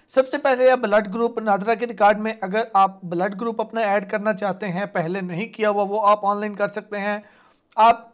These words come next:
अ, जो है आपका रिलीजन क्या है, मुस्लिम है, गैर मुस्लिम है, इसको चेंज करना है, इसको अपडेट करना है, वो आप कर सकते हैं।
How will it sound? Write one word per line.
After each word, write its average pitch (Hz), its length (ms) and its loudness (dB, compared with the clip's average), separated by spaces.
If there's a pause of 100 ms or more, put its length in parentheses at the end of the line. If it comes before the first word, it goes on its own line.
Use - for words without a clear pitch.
अ, 233 140 2
जो 208 180 0
है 233 320 2
आपका 214 300 4
रिलीजन 202 400 -2
क्या 226 180 4
है, 202 240 2
मुस्लिम 233 400 -8
है, 214 200 -2
गैर 196 180 -2
मुस्लिम 214 440 -6
है, 214 200 -2
इसको 208 240 -6
चेंज 214 300 -8
करना 208 300 -2
है, 208 240 0
इसको 180 180 -8
अपडेट 170 340 -4
करना 208 260 -4
है, 208 180 0
वो 185 140 -4
आप 190 240 0
कर 208 120 -4
सकते 208 300 -12
हैं। 202 320 -6